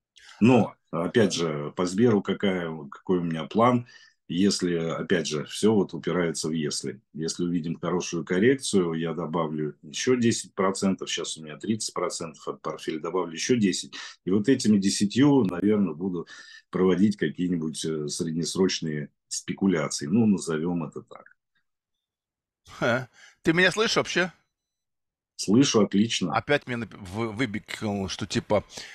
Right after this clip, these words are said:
Speaker 2: «Это у меня просто много ю эс би сюда в, в один порт. Надо будет убрать это все после нашего интервью». А какой апсайд? Какая справедливая стоимость Сбербанка сейчас?
Speaker 1: Ну вот смотри,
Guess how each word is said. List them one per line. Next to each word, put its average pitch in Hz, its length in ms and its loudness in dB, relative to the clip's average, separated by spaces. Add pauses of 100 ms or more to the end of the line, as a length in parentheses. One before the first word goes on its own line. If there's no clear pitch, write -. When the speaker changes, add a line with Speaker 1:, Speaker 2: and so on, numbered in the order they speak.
(220)
Speaker 2:
«Это 127 200 0
у - 20 0
меня 165 120 6
просто 165 320 2
много 151 260 2
ю 143 160 6
эс 135 100 0
би 147 140 2
сюда 107 300 4
в, 101 240 -4
в 101 160 0
один 120 200 0
порт. 110 400 0 (300)
Надо 107 220 0
будет 110 260 -2
убрать 113 380 0
это - 140 -18
все 87 260 -8 (140)
после 101 220 -6
нашего 95 360 0
интервью». 95 420 0 (440)
А 131 260 6 (120)
какой 185 300 4
апсайд? 160 520 4 (840)
Какая 156 280 2
справедливая 135 440 0
стоимость 113 320 -4
Сбербанка 113 400 -2
сейчас? - 300 -10 (1160)
Speaker 1:
Ну 131 120 6
вот 151 160 6
смотри, 156 500 6